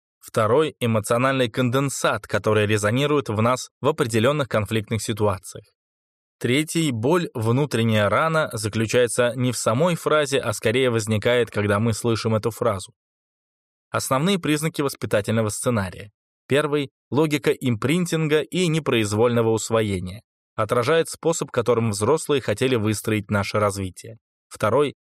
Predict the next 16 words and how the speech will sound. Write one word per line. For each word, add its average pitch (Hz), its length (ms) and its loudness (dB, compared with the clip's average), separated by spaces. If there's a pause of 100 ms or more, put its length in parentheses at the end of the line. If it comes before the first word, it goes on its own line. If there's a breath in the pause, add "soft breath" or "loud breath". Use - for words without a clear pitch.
(120)
одежда, 139 480 0
которую 113 380 2
мы 104 120 2
носим, 147 460 0 (100)
наша 117 340 0
вторая 95 440 -2
кожа. 92 420 -4 (440)
Третий — 147 460 0 (280)
происхождение 127 720 0
полностью 165 580 0
внешнее, 123 640 -2 (240)
это 127 240 2
запечатленный 117 840 0
в 107 60 0
нашем 110 300 0
сознании 120 680 0